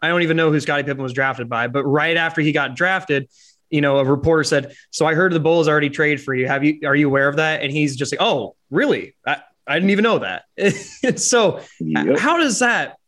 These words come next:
Speaker 1: process work? It, it was, you said it was just like that, right? When you got drafted, you know, you're thinking you're going to, um,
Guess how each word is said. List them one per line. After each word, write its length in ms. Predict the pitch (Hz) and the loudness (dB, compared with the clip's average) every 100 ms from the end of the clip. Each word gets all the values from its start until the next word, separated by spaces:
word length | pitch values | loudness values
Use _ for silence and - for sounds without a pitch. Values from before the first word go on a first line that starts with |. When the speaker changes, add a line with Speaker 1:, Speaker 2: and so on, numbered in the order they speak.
| _ | _
Speaker 1:
process 520 | - 240 247 208 151 | -6 -2 0 0 0
work? 140 | 208 202 | 0 4
It, 160 | 208 | 6
it 40 | 208 | 6
was, 400 | 190 131 - - | 4 2 -6 -4
you 140 | 190 | -2
said 140 | 233 190 | 2 4
it 40 | |
was 120 | 160 | 4
just 180 | 180 180 | 2 0
like 240 | 147 123 | -2 -2
that, 380 | 143 240 143 127 | -2 0 -2 -4
right? 260 | 139 175 202 | -2 0 0
When 100 | 202 | 0
you 80 | 185 | 0
got 280 | 185 151 | -2 -2
drafted, 600 | 139 160 170 - 139 135 _ - - _ - | -2 -2 -2 -2 -4 -4 _ -20 -20 _ -6
you 80 | 143 | 0
know, 100 | 139 | 2
you're 240 | 147 190 | 4 2
thinking 340 | 190 185 175 160 | 2 -2 0 -2
you're 120 | 151 | 0
going 360 | 151 151 151 | 2 2 2
to, 300 | 147 143 139 | 2 4 4
um, 480 | 135 131 127 123 120 | 2 0 -2 -6 -10